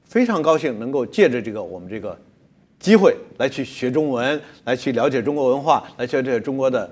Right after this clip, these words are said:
中国的这个经济、中国的政治，哎，更多成为中美之间的一个桥梁。所以说我，我觉得这，这一点五代和二代、二点零代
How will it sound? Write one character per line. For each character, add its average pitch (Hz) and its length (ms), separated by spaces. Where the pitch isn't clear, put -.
中 139 160
国 131 120
的 117 120
这 104 120
个 110 80
经 170 240
济、 151 320
中 127 140
国 127 100
的 139 100
政 196 240
治， 113 200
哎， 107 160
更 131 200
多 135 320
成 - 260
为 160 240
中 165 160
美 135 120
之 117 140
间 135 140
的 127 40
一 110 60
个 104 80
桥 90 220
梁。 110 180
所 - 160
以 - 20
说 156 60
我， 127 220
我 123 100
觉 139 140
得 175 120
这， 139 320
这 151 200
一 139 160
点 208 160
五 107 160
代 143 240
和 135 180
二 165 220
代、 131 180
二 151 120
点 117 120
零 113 140
代 156 160